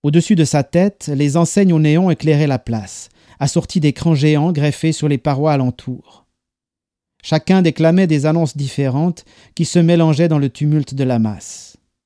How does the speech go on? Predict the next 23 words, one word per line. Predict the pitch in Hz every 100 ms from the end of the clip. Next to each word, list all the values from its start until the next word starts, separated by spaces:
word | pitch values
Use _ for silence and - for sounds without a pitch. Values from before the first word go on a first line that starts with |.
| _ _ _ _ _ _ _ _ _ _ _ _
Un | 160 175
coin | - 214
de | 165
voile | 143 180 214 175
dépassait | 170 170 156 -
des | 180 147 143
immeubles | 160 185 151
au |
fond | 135 160 151
d'une | 139
allée | 143 160
secondaire. | - 143 131 123 127 120 - _ _ - -
Il | 160
se | -
rapprochait, | 160 156 - 156 - 156 196
bombardé | 165 156 165 160 185
de | 160
raies | 147 131 170
de | 147
couleurs | - 170 170 165
échappées | 147 151 - 147
du | 127
sol. | - 135 117 104